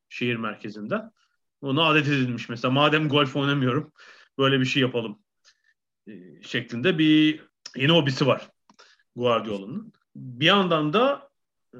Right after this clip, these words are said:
sadece oynattığı futbolun bence hani her gittiği takımda göze hoş gelen futbol oynamasının yanı sıra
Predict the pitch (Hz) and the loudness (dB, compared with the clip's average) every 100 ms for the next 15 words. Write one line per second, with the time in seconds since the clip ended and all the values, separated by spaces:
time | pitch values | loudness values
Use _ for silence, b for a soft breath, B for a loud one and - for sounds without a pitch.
0 | 101 - 151 151 156 156 170 156 156 143 | -20 -8 0 2 2 0 0 0 -2 -2
1 | 165 - 151 - 151 151 147 135 131 131 | -6 -6 -10 -8 -4 -4 -2 -2 -2 0
2 | 135 135 131 _ _ _ - 117 117 - | 0 -2 -6 _ _ _ -20 -18 -18 -20
3 | _ _ _ - 147 156 139 131 131 127 | _ _ _ -10 0 2 0 -6 -6 -8
4 | 123 131 135 127 b b b _ _ _ | -4 -2 -2 -4 b b b _ _ _
5 | 131 131 139 139 - 143 135 135 160 151 | -4 -2 0 -2 -2 -2 -2 -6 -6 -4
6 | 147 135 160 160 160 131 151 226 185 | -4 -6 -8 -8 -8 -8 -4 -2 -2